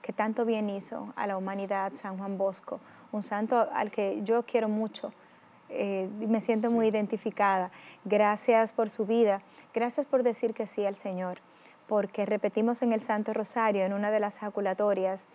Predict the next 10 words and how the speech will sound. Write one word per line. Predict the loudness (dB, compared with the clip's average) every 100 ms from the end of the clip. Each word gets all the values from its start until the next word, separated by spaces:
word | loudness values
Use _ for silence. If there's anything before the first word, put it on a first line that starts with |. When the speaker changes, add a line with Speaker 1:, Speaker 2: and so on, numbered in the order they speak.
| -20 -20 -20 -20 -4
Speaker 1:
eh, | 0 2 2 0
"Danos | 2 2 4 4 2 -2
muchos | 0 4 4 4 -2 -2
y | -8
santos | -4 -4 -4 -8 -8
sacerdotes", | -8 -6 -4 -4 2 2 2 -2 -8 -16 -20 0
y | 4
oramos | 6 4 2 2 -2 -6
para | -4 -4 -6
que | -8 -4 0 0 -2